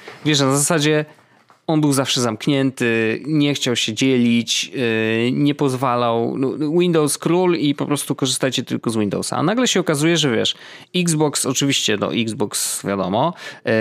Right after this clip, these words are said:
gra z Microsoftem bez problemu, yy, jest otwarty na crossplay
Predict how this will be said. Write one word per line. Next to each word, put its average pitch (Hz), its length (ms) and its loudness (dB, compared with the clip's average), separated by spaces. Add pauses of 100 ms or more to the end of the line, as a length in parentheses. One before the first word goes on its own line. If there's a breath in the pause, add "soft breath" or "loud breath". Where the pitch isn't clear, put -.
(120)
gra 131 420 2
z 113 180 -2
Microsoftem 127 640 0
bez 117 180 0
problemu, 196 720 0 (300 loud breath)
yy, 131 80 0 (320)
jest 156 220 2
otwarty 139 420 -2
na 104 140 0 (100)
crossplay 175 640 2